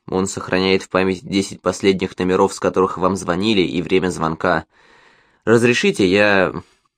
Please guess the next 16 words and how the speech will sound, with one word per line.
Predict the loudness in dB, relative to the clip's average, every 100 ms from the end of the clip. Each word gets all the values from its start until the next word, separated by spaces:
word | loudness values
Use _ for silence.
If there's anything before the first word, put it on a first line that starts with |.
| _ _ _ _ _ _ _ _
Харри | 0 4 2
с | 0
уважением | -2 0 0 0 0 -2
посмотрел | -6 -6 -6 -2 0
на | 0
коллегу. | -2 -4 -2 -4 -6 _ _ _ _ _ -6
Халварсон | 0 2 2 -2 -6 -6
встал, | -8 -2 0 0 -2
и | -10
сестра | -6 -6 -4 -2 -2
госпожи | -2 -4 -4 -2
Бранхиок | 0 -2 -2 0 0 0
повела | -4 -2 2 2
его | 0 -4
в | -4
коридор. | -4 -2 -2 -4